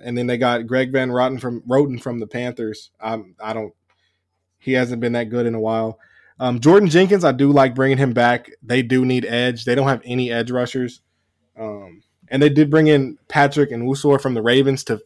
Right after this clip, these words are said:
play next to C J Mosley again, which I think is a great signing 'cause they do play that three four defense. Maybe they kinda bring something from Baltimore, play a similar style.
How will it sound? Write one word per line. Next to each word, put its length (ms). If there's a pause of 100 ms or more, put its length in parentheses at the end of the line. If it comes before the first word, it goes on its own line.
(140)
play 180
next 220
to 60
C 180
J 140
Mosley 340
again, 360 (240)
which 160
I 80
think 220
is 140
a 60
great 260
signing 520 (480)
'cause 160
they 100
do 160
play 180
that 240
three 160
four 240
defense. 440
Maybe 180
they 100
kinda 280
bring 220
something 300
from 240
Baltimore, 480
play 220
a 40
similar 300
style. 500